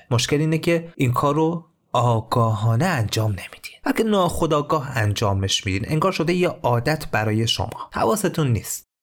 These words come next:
این بازگشت به عقب حین مطالعه هم تمرکز شما رو از بین می‌بره، هم درک مطلبتون رو کاهش می‌ده و هم سرعت شما رو قاعدتاً میاره پایین و زمان بیشتری رو صرف یه متن می‌کنید.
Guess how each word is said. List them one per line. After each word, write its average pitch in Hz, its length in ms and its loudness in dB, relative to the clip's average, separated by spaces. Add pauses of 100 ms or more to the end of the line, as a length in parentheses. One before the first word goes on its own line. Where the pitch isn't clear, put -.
این 247 220 2
بازگشت 151 680 0
به - 220 -4
عقب 131 520 -2
حین 135 280 2
مطالعه 131 800 2
هم 196 360 -2
تمرکز 151 680 0
شما 143 320 0
رو 135 80 2
از 123 300 -2
بین 113 160 0
می‌بره، 104 300 0
هم 175 240 -2
درک 143 420 -2
مطلبتون 151 760 0
رو 143 80 2
کاهش 123 520 0
می‌ده 156 360 0 (200)
و 123 60 0
هم 135 140 2
سرعت 139 500 0
شما 139 300 0
رو 143 120 2
قاعدتاً 123 640 0
میاره 127 240 2
پایین 120 460 2
و 170 220 0 (180)
زمان 139 600 2
بیشتری 165 600 0
رو 107 220 2
صرف 117 600 -2 (260)
یه 123 140 4
متن 107 540 -2
می‌کنید. - 760 -10